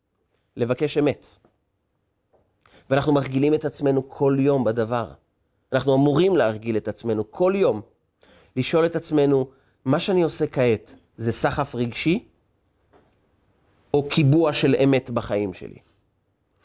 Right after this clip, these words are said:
ולכן יש מושג בחסידות שנקרא התקפיה, לכפות את היצר.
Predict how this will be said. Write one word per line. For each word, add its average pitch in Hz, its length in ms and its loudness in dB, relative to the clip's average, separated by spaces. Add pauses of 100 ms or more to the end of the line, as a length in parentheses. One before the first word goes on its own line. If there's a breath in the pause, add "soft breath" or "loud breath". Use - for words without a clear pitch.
(180 soft breath)
ולכן 196 240 2
יש 202 200 0
מושג 180 360 0
בחסידות 156 560 -2
שנקרא 143 380 0
התקפיה, 135 680 -2 (320 soft breath)
לכפות 190 500 0
את 151 120 -2
היצר. 127 440 -2